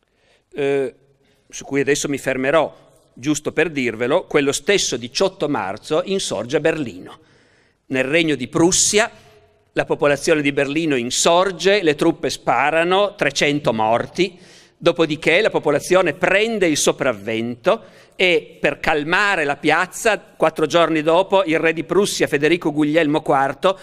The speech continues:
è costretto a uscire in piazza con un bracciale con i colori tedeschi, nero, rosso e oro.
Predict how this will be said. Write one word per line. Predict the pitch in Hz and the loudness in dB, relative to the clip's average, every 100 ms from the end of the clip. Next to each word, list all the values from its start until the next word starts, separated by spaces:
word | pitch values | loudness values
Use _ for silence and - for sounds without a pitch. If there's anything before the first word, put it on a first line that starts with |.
| - - | -16 -6
è | 190 | -2
costretto | 170 - 160 160 196 | -2 0 0 2 2
a | 165 | 4
uscire | 170 - - 165 160 151 220 - - - _ _ - | 2 -2 -4 -2 0 0 -2 -8 -20 -20 _ _ -6
in | 175 156 | -2 -2
piazza | 151 143 147 147 - 190 208 - _ _ | 0 0 0 -4 -2 -2 -2 -8 _ _
con | - 180 | 0 2
un | 175 | 2
bracciale | 165 160 147 - 185 208 226 | 2 -2 0 0 2 2 2
con | 214 | 0
i | 196 | 0
colori | 208 180 170 196 | 2 4 4 0
tedeschi, | - 226 151 110 - - 123 82 _ _ _ _ _ _ _ - | -4 -2 -2 -2 -6 -8 -14 -14 _ _ _ _ _ _ _ -2
nero, | 143 170 190 196 | 0 2 2 2
rosso | 175 170 - - 170 | 2 2 0 2 4
e | 151 | 4
oro. | 120 107 110 101 | 0 -4 -8 -10